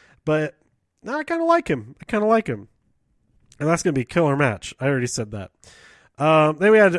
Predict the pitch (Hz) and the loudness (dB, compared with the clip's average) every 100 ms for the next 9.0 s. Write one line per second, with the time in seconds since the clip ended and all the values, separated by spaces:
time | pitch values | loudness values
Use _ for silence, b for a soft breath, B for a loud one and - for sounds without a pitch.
0 | - 160 202 226 - 208 202 196 180 180 | -4 4 4 4 0 2 2 2 0 0
1 | 175 165 143 139 160 160 185 151 - 160 | 0 0 0 -2 -2 0 0 0 -2 -2
2 | 196 190 165 - - 185 190 208 - B | 0 0 0 -6 -2 2 2 2 -4 B
3 | B B - 156 156 156 165 170 - 156 | B B -4 2 4 4 2 0 -4 -2
4 | 151 139 135 135 170 185 180 165 143 143 | -2 -2 -4 2 2 2 0 0 -2 -2
5 | 156 - - 160 185 170 165 156 151 151 | -4 -6 -8 -4 -4 -4 -2 -2 -2 -6
6 | 131 - - 123 - 127 135 120 _ - | -6 -10 -10 -12 -10 -8 -6 -8 _ -12
7 | 127 120 120 165 180 - B B B 170 | -10 -8 -4 -2 -4 -6 B B B 0
8 | 208 220 208 208 151 165 156 185 180 151 | 0 0 0 0 0 -2 0 0 -2 -10